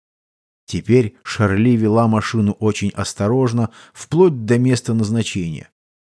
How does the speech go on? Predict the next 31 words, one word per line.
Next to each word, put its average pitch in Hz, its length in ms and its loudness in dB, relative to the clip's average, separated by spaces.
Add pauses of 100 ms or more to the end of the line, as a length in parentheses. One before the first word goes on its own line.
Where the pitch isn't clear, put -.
(180)
Она 202 300 2
знала, 202 400 2
что 143 240 0
идет 160 240 2
на 156 160 2
риск, 151 420 -2
в - 100 -20
последний 190 640 0
раз, 131 400 2
как - 240 -8
пыталась 131 460 0
себя 107 320 -2
убедить. 98 640 -4 (260)
Копы 180 240 0
ведь 151 220 -2
не 160 100 0
оставили 147 540 2
у 113 140 0
дома 127 280 2
круглосуточный 123 800 -4
наблюдательный 131 720 0
пост. 131 400 -8 (560)
В - 40 -14
конце 175 300 2
концов, 156 460 2
вчерашнее 143 640 2
нападение 147 680 2
обошлось 113 600 -2
без 110 220 -4
серьезных 101 720 -2
жертв. 90 480 -8